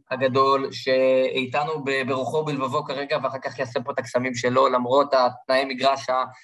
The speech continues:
המאוד מורכבים שבהם אנו עובדים. אה, וכמובן, נודה לכן ולכם, שבאמת, שי, I, I kid you not, we kid you not,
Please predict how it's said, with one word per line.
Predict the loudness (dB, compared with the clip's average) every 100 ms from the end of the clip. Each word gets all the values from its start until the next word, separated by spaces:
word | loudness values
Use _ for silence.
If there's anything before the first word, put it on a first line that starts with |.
| _ -2
המאוד | 0 2
מורכבים | 2 0 -2 -4 -6
שבהם | -4 -4 -2
אנו | -2
עובדים. | -4 -4 -6 -8 -14 _ -20 -20 _ _ 2
אה, | 4 4 2
וכמובן, | 0 0 0 2 2 2 -4 -14 -12
נודה | -8 0 4 4 2
לכן | -2 0 2 2 0 -4
ולכם, | -2 -2 0 0 -2 -12 -20 -20 _ _
שבאמת, | -6 0 2 4 4 2 -6 -18 -8
שי, | 0 4
I, | 4 2 -2 -4
I | -2 -2 -4
kid | -6
you | -4 0
not, | 0 0
we | -2 -6 -2
kid | -4 -2
you | -4
not, | -2 -2 -4